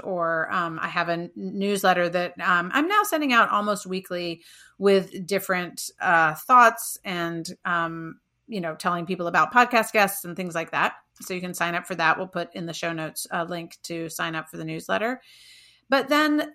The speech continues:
I also have been thinking about, like, how do we use our imaginations to reimagine? And I think one thing is you do it with other people. Um, it's hard alone because we wonder whether we're just fantasizing, but I think other people who are in a similar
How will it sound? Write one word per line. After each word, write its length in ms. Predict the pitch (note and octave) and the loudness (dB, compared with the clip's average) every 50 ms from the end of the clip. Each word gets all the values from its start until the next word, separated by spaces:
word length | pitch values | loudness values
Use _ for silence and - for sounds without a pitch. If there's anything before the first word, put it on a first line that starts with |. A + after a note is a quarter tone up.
| _ _ - | _ _ 0
I 120 | C4+ D#4+ D#4+ - | 2 2 2 2
also 320 | - A#4 A#4+ A#4+ G#4 D#4+ | 0 -2 0 0 0 0
have 240 | C4+ A#3 C4 C4 B3 | 2 2 2 2 2
been 160 | A#3 A3 G3+ | 0 -4 -4
thinking 280 | G3+ A3 G#3 G3+ G3 G3 | -6 -6 -6 -4 -4 -2
about, 260 | F#3+ F#3 F3+ F3 - | 0 2 2 2 0
like, 160 | F3+ F3+ F3+ | -2 -4 -6
how 260 | - - B3 B3+ B3+ | -6 -4 -2 0 0
do 400 | A3+ G3 F#3 F#3+ G3+ G#3 G#3+ G#3+ | 0 -4 -6 -4 -4 -2 -2 -2
we 140 | F#3+ G3 F#3+ | -4 -4 -4
use 640 | F#3 F3+ E3 E3+ F3+ F3+ F#3 F3+ F3 F3 E3+ E3+ E3+ - - | -4 -4 -6 -6 -6 -4 -4 -4 -4 -6 -8 -10 -10 -4 0
our 400 | E3 E3 E3+ E3+ E3 D#3+ D#3+ - | 2 4 4 4 4 2 0 0
imaginations 1120 | - F#3 F3+ F3 E3+ E3+ E3 E3 E3+ E3 D#3+ D#3+ - F3+ E3+ E3+ E3+ E3 D#3 - - - - _ - | -2 -4 -4 -4 -4 -4 -6 -6 -6 -6 -6 -6 -6 -8 -6 -8 -8 -8 -10 -10 -12 -12 -12 _ -6
to 200 | - A3+ G#3 F#3+ | -2 0 0 2
reimagine? 720 | F#3 F#3 F3+ F3+ E3+ E3 D#3+ E3 E3 E3 E3+ E3 E3 D#3+ - | 2 0 0 -2 -2 -4 -4 -6 -6 -6 -6 -8 -8 -8 -4
And 120 | - A#3 | -2 -2
I 40 | B3 | -2
think 240 | B3+ D#4+ D4+ C#4 - | 0 -2 -2 -2 0
one 240 | A#3+ C#4 D4+ F4 | 0 0 0 0
thing 160 | F4+ G4 F#4 F4 | -2 -4 -4 -4
is 140 | D#4 B3 | -4 -4
you 80 | A#3 G#3 | -4 -2
do 140 | G3+ G3+ G3 | -2 -2 0
it 60 | - | 0
with 120 | G3+ F#3 | 0 0
other 180 | F3 E3+ F3 F3 | 0 -2 -2 -4
people. 560 | - - F3 E3 - G3 G3+ A3 C4 G3+ - _ _ _ - - - _ - | -8 -10 -12 -8 -4 -2 -2 0 -2 -4 -6 _ _ _ -20 -20 -20 _ 2
Um, 300 | G3+ G3+ G3 F#3+ F#3 F#3+ G3 | 4 6 6 6 4 2 -2
it's 140 | G#3 F#3+ | -6 -8
hard 540 | - - - F#3+ F#3 F3+ F#3 F#3 G3 G3 A3 - | -4 2 4 6 6 6 6 4 2 0 -2 -2
alone 640 | G#3+ G3 F#3 F#3 F3+ F3 F3+ F3+ F3+ F#3+ G3+ G#3 | -2 0 0 0 0 0 0 0 -2 -2 -4 -4
because 320 | F#3+ G3 F#3+ - F3+ E3+ D#3+ | -6 -4 -4 -2 -2 -2 -2
we 120 | F3+ F3+ | -4 -2
wonder 380 | E3 E3+ E3+ E3+ F3+ A3 C4 C#4+ | 0 0 0 0 2 4 4 4
whether 240 | C#4 C4+ B3+ C#4+ C#4 | 4 2 2 2 2
we're 120 | C#4+ C#4+ | 2 0
just 200 | C#4 D4 C#4+ - | 0 -2 -2 -2
fantasizing, 680 | C#4+ C#4 C#4 C#4+ C4+ - C#4+ C#4+ C#4+ D4+ D#4 D4 C#4 A#3 | -2 -2 0 -2 0 0 0 0 -2 -2 -2 -2 0 0
but 100 | G#3 F#3 | 0 0
I 80 | F#3 | 0
think 220 | F#3 G#3 G3+ G3 - | -2 -4 -6 -4 -2
other 220 | F#3 F#3+ G#3 G#3+ | 0 0 0 -2
people 360 | G3+ - G3+ F#3+ - F#3 F#3 F3 | -4 -6 -10 -6 -4 -4 -4 -4
who 140 | E3+ F3+ | -4 -4
are 140 | E3+ E3+ E3+ | -4 -4 -4
in 240 | - G3+ F#3+ F#3 F3+ | -4 -6 -6 -6 -6
a 40 | E3+ | -8
similar 420 | F3 - F#3+ F#3 F3+ F3 E3+ E3+ | -8 -6 -6 -6 -4 -6 -6 -8